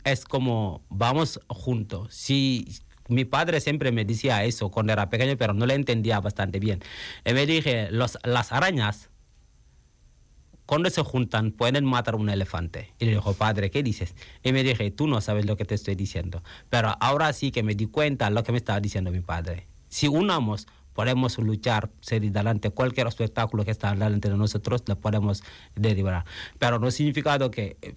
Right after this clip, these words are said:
juntamos nosotros solo y dejando a los ciudadanos y ciudadanas y la gente que quieren ayudar. Porque eso es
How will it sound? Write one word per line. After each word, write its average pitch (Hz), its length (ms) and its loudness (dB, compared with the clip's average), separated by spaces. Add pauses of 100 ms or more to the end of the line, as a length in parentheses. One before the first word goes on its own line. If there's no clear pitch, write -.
juntamos 135 680 0
nosotros 120 460 0
solo 160 380 2 (260)
y 120 100 0
dejando 123 460 0
a 123 40 2
los 113 200 0
ciudadanos 120 640 2
y 113 60 -2
ciudadanas 127 640 2
y 123 60 0
la 110 140 2
gente 127 440 0
que 107 160 -4
quieren 104 320 0
ayudar. 95 400 -2 (180)
Porque 104 420 0
eso 120 420 0 (720)
es 127 180 2